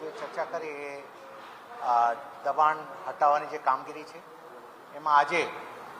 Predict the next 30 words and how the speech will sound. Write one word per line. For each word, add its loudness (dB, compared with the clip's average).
અમારે 4
આપને -4
એ -6
જણાવીએ 0
કે -8
સાતસોથી 4
વધારે 2
મકાનો 2
ને 2
અમે 4
અમારા 10
સહાય 6
અલગ -4
અલગ, 0
એટલે -6
કે -4
ટ્રેક્ટર્સ, 2
મશીનરી -2
ને -6
એમાં -2
હેલ્પ -6
પણ -2
કરી -2
અને -6
લોકોએ -6
જાતે 0
પણ -6
કરી. -4
સાતસોથી 2
વધારે 4